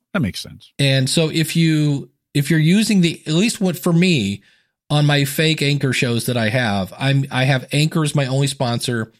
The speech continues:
Speaker 2: and I'm getting a penny per download, which means I have to have a thousand downloads. And if the average person is getting a hundred twenty downloads, you're gonna take two and a half months to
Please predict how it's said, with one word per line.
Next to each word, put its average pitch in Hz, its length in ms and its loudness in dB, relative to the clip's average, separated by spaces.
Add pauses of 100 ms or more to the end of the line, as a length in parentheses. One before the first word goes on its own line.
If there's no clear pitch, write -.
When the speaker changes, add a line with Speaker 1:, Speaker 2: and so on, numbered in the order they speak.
(200)
Speaker 2:
and 135 140 0
I'm 131 160 2
getting 131 340 0
a 120 60 -2
penny 110 560 -2 (360)
per 131 80 0
download, 110 640 -2 (320)
which 131 180 -4
means 135 180 2
I 127 60 0
have 131 80 -2
to 139 80 0
have 123 80 -2
a 107 60 -2
thousand 123 560 -2
downloads. 107 640 -4 (520)
And 127 140 0
if 127 220 -2
the 123 360 -2
average 147 720 -2
person 147 420 -2
is 117 140 -2
getting 120 400 -2
a 110 100 0
hundred 131 320 -2
twenty 131 320 -2
downloads, 113 680 -2 (440)
you're 135 140 0
gonna 123 320 0 (160)
take 139 520 -2 (800)
two 151 180 0
and 143 80 2
a 131 40 2
half 123 260 -2
months 113 640 -4 (1120)
to 104 520 -2